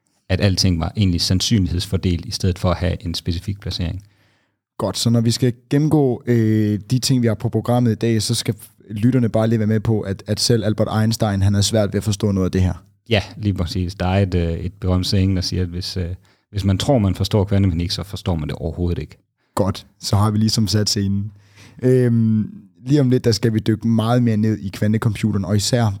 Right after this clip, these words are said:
Speaker 2: øh, hvad kan man sige, under, under hovedtemaet kvantecomputeren i praksis, altså hvad den ender med at, at kunne betyde for vores verden, øhm, og vores, vores dagligdag. Men, men før vi gør det, så tænker jeg, at det kunne være meget rart at lige få defineret forskellen på en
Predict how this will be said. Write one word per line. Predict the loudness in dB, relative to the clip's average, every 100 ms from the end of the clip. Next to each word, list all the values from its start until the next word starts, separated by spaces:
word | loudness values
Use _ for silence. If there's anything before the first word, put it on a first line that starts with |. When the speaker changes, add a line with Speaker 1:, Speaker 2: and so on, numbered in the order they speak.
| -6
Speaker 2:
øh, | -2
hvad | 0
kan |
man | 0
sige, | 0 0
under, | 0
under | 2 2
hovedtemaet | 2 2 0 0 0 -2 -4
kvantecomputeren | -4 0 0 0 -2 -2 -2 0 0
i | -2
praksis, | -2 -2 -2 -2 -2
altså | -2 -2 -2
hvad | -2
den | -2 -2
ender | 0 2
med | 2 0 0
at, | -4 -4 -12 -16 -18 -8 -4
at |
kunne | 0 0
betyde | 0 0 2
for | 2 0
vores | -2 -2
verden, | 0 0 -2 -6 -8 -2
øhm, | 2 4 2 0 -2
og | -2
vores, | -2 -2 -4 -6
vores | -4
dagligdag. | -2 -2 -2 -2 -2 -4 -12 _ _ _ _
Men, | -2 0 2 2
men | 0
før | 2 2
vi | 2
gør | 2 2
det, | 2
så | 0
tænker | 0 0 2 2
jeg, |
at | 2
det | -2
kunne | -2 -2
være |
meget | 0 0 0 2
rart | 2 0 -4 -10 -4
at | -2
lige | 0 0 0
få | -2
defineret | 0 0 0 2 2 2
forskellen | 0 -2 0 0 0 0 0
på | -2 -4 -4
en | -6 -6